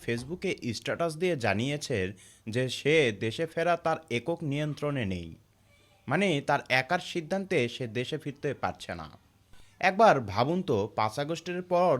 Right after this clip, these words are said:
যে সরকার বিএনপির বন্ধু বলেই পরিচিত, তবুও কেন বিএনপির শীর্ষ নেতা বাংলাদেশে ফিরতে পারছে না? কেন তার অসহায়ত্ব প্রকাশ করছে? কিসে তারেক রহমানের এত ভয়?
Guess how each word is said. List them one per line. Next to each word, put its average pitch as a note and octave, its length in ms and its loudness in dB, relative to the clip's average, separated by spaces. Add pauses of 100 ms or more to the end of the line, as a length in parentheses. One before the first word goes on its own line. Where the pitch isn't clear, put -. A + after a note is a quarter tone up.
যে A#2+ 160 0
সরকার A#2+ 580 2
বিএনপির B2+ 500 -4
বন্ধু A#2 380 0
বলেই F#3 280 2
পরিচিত, G#2 680 -4 (960)
তবুও F#3+ 320 6
কেন G#3 380 6
বিএনপির B2 480 -2
শীর্ষ - 380 -6
নেতা F#3 380 2
বাংলাদেশে G#2+ 680 -2
ফিরতে C3 280 -8
পারছে C3+ 320 -6
না? E3 160 -6 (760)
কেন D#3+ 240 4
তার E3+ 380 6
অসহায়ত্ব E3+ 580 2
প্রকাশ B2 400 -2
করছে? D3+ 480 -4 (600)
কিসে A3 280 2
তারেক G3+ 340 4
রহমানের F3+ 540 4 (180)
এত A2 220 0
ভয়? A2+ 360 0